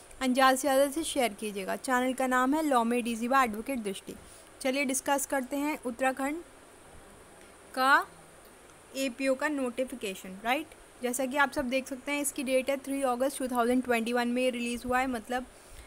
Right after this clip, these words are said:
अ, अब इसमें, अ, discuss कर लेते हैं, अ, examination का क्या procedure रहेगा। तो देखिएगा, एप्लीकेशन फॉर्म ये ऑनलाइन रहेगा जो स्टार्ट हो गया अपना थ्री अगस्त टू थाउजेंड ट्वेंटी वन से,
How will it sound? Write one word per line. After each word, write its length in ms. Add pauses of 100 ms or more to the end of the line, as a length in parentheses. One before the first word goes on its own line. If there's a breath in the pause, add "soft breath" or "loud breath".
(200 loud breath)
अ, 320 (520)
अब 160 (100)
इसमें, 480 (120)
अ, 80
discuss 460
कर 180
लेते 260
हैं, 220 (160)
अ, 120
examination 840
का 140
क्या 300
procedure 540
रहेगा। 360 (480 loud breath)
तो 120
देखिएगा, 480
एप्लीकेशन 540
फॉर्म 240
ये 60
ऑनलाइन 520
रहेगा 340
जो 420
स्टार्ट 400
हो 100
गया 200
अपना 260
थ्री 260
अगस्त 360
टू 120
थाउजेंड 380
ट्वेंटी 300
वन 180
से, 260